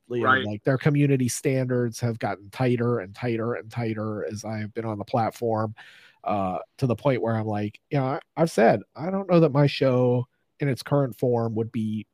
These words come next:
Speaker 1: viable in five years. You may come to a point in the next couple of years where any film show is just a guy sitting in front of a webcam holding the Blu-ray case talking about
Speaker 2: Right.
Speaker 1: a movie with no B-roll.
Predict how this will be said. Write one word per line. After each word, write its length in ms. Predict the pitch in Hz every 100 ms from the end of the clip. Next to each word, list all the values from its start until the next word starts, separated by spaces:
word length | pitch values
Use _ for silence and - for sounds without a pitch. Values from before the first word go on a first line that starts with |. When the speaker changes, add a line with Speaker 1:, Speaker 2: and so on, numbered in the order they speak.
| -
Speaker 1:
viable 680 | 110 117 139 107 98 90 -
in 200 | 95 90
five 340 | - 85 80
years. 360 | 82 82 80 -
You 160 | 120 151
may 200 | 151 143
come 240 | 139 127
to 160 | 123 127
a 40 |
point 380 | 110 123 113 104
in 140 | 127 113
the 80 |
next 240 | 110 107 -
couple 260 | 120 104
of 80 | 107
years 320 | 104 107 107
where 320 | 113 110 107 104 - - _
any 200 | - 170
film 380 | 160 165 175 170
show 360 | 143 147 131 127
is 140 | 123
just 260 | - 143 -
a 40 |
guy 380 | 120 139 143 139
sitting 260 | 123 143 143
in 80 |
front 160 | 123 139
of 80 | 120
a 40 |
webcam 580 | 113 139 139 131 120 113
holding 240 | 123 123
the 80 | 120
Blu-ray 580 | 113 - 127 131 117 110
case 380 | - 98 98 -
talking 320 | 120 107 107
about 160 | 107 107
Speaker 2:
Right. 180 | 151
Speaker 1:
a 40 | 110
movie 280 | 113 104 101
with 260 | 101 98 -
no 240 | 123 135 123
B-roll. 520 | 120 104 85 69 -